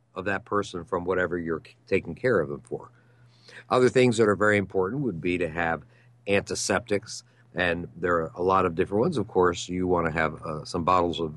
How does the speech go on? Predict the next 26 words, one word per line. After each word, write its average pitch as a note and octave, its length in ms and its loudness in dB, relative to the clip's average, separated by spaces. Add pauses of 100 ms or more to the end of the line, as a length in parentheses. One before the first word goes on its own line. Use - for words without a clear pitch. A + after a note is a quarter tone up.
uh, D#2 220 -6
alcohol, A2 640 2 (220)
isopropyl F#2 640 0
alcohol, F#2 480 2
but F#2+ 200 0
you F#2 100 -2
might F#2+ 180 2
consider G#2 400 0
having F#2+ 400 0 (300)
some A#2+ 420 2
betadine, F2+ 760 0
otherwise F#2 520 0
known F#2 200 -2
as D#2+ 120 -6
povidone F#2 680 0
iodine F#2 480 0
solution. F2 600 -4 (1000)
And F#2+ 320 -2 (520)
there F#2+ 280 6
is F2+ 120 2
something G#2+ 320 0
else G2+ 160 2
called F2+ 360 -2
chlorhexidine. G2 1000 0
I'm F#2 140 -4
using A2 400 2